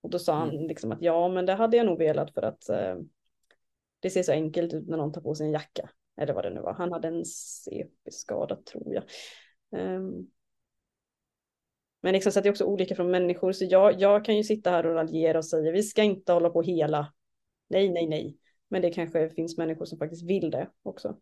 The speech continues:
Speaker 2: Mm.
Speaker 1: Ehm, så att det, det, det måste på något sätt komma från personen, liksom.
Speaker 2: Ja, visst. Vad vill du att jag ska göra?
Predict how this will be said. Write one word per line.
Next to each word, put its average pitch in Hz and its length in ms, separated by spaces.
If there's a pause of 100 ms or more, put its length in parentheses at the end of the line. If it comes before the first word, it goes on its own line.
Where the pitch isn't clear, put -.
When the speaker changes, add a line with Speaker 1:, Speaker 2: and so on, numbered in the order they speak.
(640)
Speaker 2:
Mm. 117 180 (220)
Speaker 1:
Ehm, 165 240
så - 80
att 180 60
det, 185 240
det, 180 100
det 180 300
måste 185 320
på 175 100
något 175 160
sätt 165 160
komma 165 340 (560)
från 170 360 (420)
personen, 185 560
liksom. - 340 (500)
Speaker 2:
Ja, 104 120
visst. 113 320 (360)
Vad 123 200
vill 123 140
du 117 60
att 104 80
jag 113 100
ska - 140
göra? 104 300